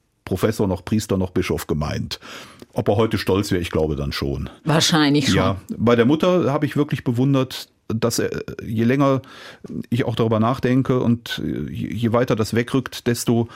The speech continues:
Speaker 1: stärker wird auch die Bewunderung eigentlich dafür, mit, mit welcher Begeisterung und Freude sie ihren Krankenschwesterberuf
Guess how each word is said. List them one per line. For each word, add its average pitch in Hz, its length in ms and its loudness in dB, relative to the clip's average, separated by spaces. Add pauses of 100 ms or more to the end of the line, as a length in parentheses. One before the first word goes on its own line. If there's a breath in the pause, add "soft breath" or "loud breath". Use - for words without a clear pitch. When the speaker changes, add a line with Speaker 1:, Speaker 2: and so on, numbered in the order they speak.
(300 loud breath)
Speaker 1:
stärker 127 440 2
wird 127 180 0
auch 120 140 -2
die 120 80 2
Bewunderung 131 540 2
eigentlich 127 240 2
dafür, 123 340 2
mit, 113 240 0
mit 110 80 0
welcher 117 280 2
Begeisterung 135 800 2
und 117 120 0
Freude 120 360 2
sie 117 120 4
ihren 113 180 2
Krankenschwesterberuf 104 920 -2